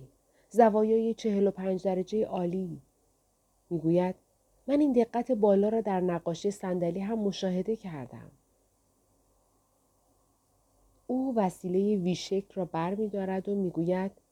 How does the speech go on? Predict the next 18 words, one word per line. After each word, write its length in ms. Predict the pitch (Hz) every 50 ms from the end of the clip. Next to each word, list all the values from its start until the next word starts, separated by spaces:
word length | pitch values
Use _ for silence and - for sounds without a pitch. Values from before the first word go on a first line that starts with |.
| _ _ _ _ -
«این 240 | 277 294 302 294 262
پرگار 680 | - - - 196 165 151 151 143 139 160 151 143 135
است. 360 | 123 117 - - - - - _ _ _ _ _ _ _ _ -
برای 280 | - 233 254 269 277 269
رسم 340 | 262 262 254 - - 262
منحنی‌ها 760 | 247 220 196 185 180 170 160 160 165 165 165 160 160 175 196 185
و 120 | 202 196
دایره‌های 640 | 185 175 170 170 165 165 165 160 156 156 185 208 214
دقیق 460 | 196 202 170 160 - 202 196 180 -
استفاده 580 | 156 156 - - - - - 143 127 - 117 117
می‌شود.» 540 | 123 131 - - 117 80 - - - - _ _ _ _ _ _ _ _ _ _ _ _ _ _ _ _ _
او 260 | - 190 196 202 202 - - _ _ _ -
پایهٔ 500 | - 180 165 160 151 170 180 185 175 170
نوک‌تیز 420 | 165 156 156 - - 233 220 240
پرگار 600 | 233 226 - 165 160 151 151 143 - 156 165 165
را 120 | 170 170
در 200 | 160 160 156 151
مرکز 540 | 156 165 165 156 156 147 - 190 208 202 -